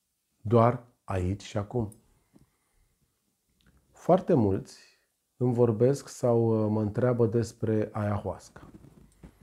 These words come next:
Unii îmi spun că au luat și ce bine a fost, ce au văzut, ce au trăit,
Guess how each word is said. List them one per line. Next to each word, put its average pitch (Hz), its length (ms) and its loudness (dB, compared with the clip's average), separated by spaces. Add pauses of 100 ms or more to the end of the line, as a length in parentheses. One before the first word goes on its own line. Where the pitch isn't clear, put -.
(1600)
Unii 196 220 12
îmi 160 100 8
spun 226 580 4 (520)
că - 140 2
au 127 220 6
luat 185 380 4 (240)
și 135 140 -4
ce - 160 2
bine 147 580 4
a 131 120 4
fost, 156 500 -4 (1000)
ce - 120 2
au 123 100 8
văzut, 113 640 2
ce - 140 -2
au 107 120 2
trăit, 113 680 -2